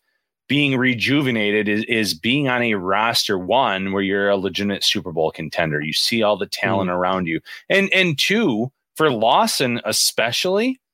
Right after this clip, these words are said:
Speaker 1: his roster spot is far from a lock. This is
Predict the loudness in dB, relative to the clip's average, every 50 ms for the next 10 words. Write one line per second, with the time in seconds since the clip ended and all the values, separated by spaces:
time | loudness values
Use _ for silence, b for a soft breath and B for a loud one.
0 | _ _ _ _ _ _ _ _ _ _ _ _ _ _ 0 0 2 2 2 2
1 | 2 2 2 2 2 0 0 -2 -2 -2 -2 0 2 2 4 4 2 2 0 0
2 | -2 -2 -2 -2 0 0 2 0 0 -2 -2 -4 -2 -2 -2 -2 0 0 2 2
3 | 2 0 -2 -6 -8 -6 -4 -2 0 0 0 0 0 0 -2